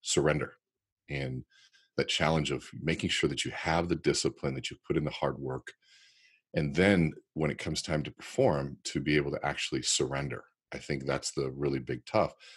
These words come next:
part. And when you have that, that overlap becomes a flow where you've put in the work and you're able to surrender at game time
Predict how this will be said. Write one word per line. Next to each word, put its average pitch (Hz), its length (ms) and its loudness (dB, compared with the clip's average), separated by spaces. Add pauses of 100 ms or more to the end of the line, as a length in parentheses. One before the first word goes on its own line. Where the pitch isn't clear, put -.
(200)
part. - 320 4 (260)
And 78 220 2
when 73 120 2
you 71 120 -2
have 82 360 2
that, 67 260 0 (420)
that 65 260 2
overlap 78 600 6
becomes 64 400 -6
a - 40 -12
flow - 480 -4 (200)
where 71 200 2
you've 65 360 -6 (100)
put 87 120 6
in 101 60 8
the 107 60 10
work 76 380 4 (640)
and 76 120 0
you're 67 100 -2
able 71 160 0
to 71 60 -4
surrender 76 540 0
at 67 80 -2
game 67 220 -2
time 64 400 -6